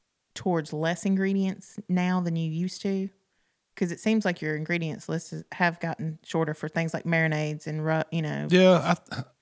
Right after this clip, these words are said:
Speaker 2: I can see that, but it's just
Speaker 1: sauces and glazes and
Speaker 2: trying, it's really trying to keep it more on the simple. And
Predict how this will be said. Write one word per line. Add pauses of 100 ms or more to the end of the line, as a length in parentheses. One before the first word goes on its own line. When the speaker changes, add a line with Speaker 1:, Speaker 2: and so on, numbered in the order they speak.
(140)
Speaker 2:
I
can
see
that,
but
it's
just
Speaker 1:
sauces
and
glazes
and
Speaker 2:
trying,
it's (100)
really
trying
to
keep
it
more
on
the
simple.
And